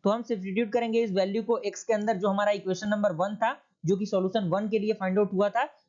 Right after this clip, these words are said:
तो वहां पे हम put करेंगे एक्स के जगह पे सेवन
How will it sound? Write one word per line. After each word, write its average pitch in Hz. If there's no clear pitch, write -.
तो 196
वहां 170
पे 220
हम 233
put 220
करेंगे 220
एक्स 202
के 226
जगह 214
पे 220
सेवन 208